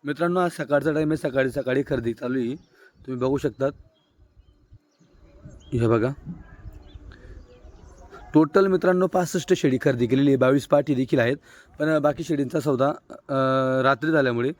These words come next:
ते व्हिडिओ आलेले नाहीत आपल्यापर्यंत. पण शेळ्या वगैरे बघा, सगळ्या शेळ्या मित्रांनो पॉवरफुल घेतलेल्या आहेत. गाडी ही रविवारी येणार आहे सकाळी सकाळी चौदा सप्टेंबर दोन हजार पंचवीस रोजी,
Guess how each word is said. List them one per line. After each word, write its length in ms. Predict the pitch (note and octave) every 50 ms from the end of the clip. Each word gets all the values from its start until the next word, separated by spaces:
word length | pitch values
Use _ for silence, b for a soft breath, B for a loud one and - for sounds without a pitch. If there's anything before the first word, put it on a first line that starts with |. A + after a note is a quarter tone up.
| B B B B B _
ते 60 | C#3 C3+
व्हिडिओ 220 | C3 B2 B2+ D3+
आलेले 300 | D#3+ D3+ D#3 D#3+ D#3+ D#3+
नाहीत 160 | D#3 D3 A#2
आपल्यापर्यंत. 440 | A#2+ A2 A2+ A#2 G#2 A2 A2+ A2 G2+ G#2 G2 b b b b b _
पण 80 | C3+ D3
शेळ्या 240 | C#3 C#3+ C#3+ C3+ C3+
वगैरे 200 | C3 C3 C3 C3+
बघा, 180 | C#3 D3+ C#3+ C3
सगळ्या 340 | A#2 - - D3 D#3+ F3 E3
शेळ्या 200 | C3+ D#3+ C#3+ C3
मित्रांनो 380 | B2+ A#2 - C3 C3 C3+ C#3+ D#3 b b b b b b _
पॉवरफुल 460 | - C3+ C#3+ D3+ E3 D#3+ _ F3 E3+
घेतलेल्या 340 | E3 D3+ B2 G#2+ B2+ B2 B2+
आहेत. 140 | A#2+ A2+ A2 - _ _ _ _ _ _ _ _ _ _ _ _ _ _ _
गाडी 200 | B2 B2 C3 D3
ही 180 | D3+ D3 D#3+ D#3
रविवारी 380 | C#3 C#3 C#3 C#3+ C#3+ C#3+ C#3+ D3+
येणार 200 | D3 D3 D3+ C#3+
आहे 160 | C#3 C#3 C#3+
सकाळी 360 | - D3 C3 - C#3+ C3+ C3
सकाळी 340 | A#2 C#3+ C3 - C#3+ C3+ A#2+
चौदा 320 | - - C3+ C3 C3+ D3+
सप्टेंबर 460 | D3 - C3+ G2+ - C3 B2+ C3 C3+ B2
दोन 120 | B2+ C3+
हजार 160 | C3+ C3 C3
पंचवीस 360 | A#2+ _ C#3+ C#3 C3 C3+ D3 C3+
रोजी, 280 | C3+ C3+ B2+ A#2 A2 G#2+